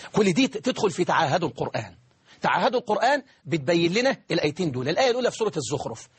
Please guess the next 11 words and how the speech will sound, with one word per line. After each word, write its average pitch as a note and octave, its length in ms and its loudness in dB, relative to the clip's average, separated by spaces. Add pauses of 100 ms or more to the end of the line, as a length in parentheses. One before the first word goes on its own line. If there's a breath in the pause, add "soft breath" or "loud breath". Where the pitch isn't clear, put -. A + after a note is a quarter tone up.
(140)
ركز G3+ 280 0
معايا، A#3 320 0 (340 soft breath)
أنا E3 100 2
علمتك F#3+ 420 -2
حاجة، D3+ 400 0
كل B3 260 2
سورة، C4 320 2 (220)
ها، B3 160 2 (320)
كل A#3 220 4
سورة B3 320 2
اسمها C4 400 2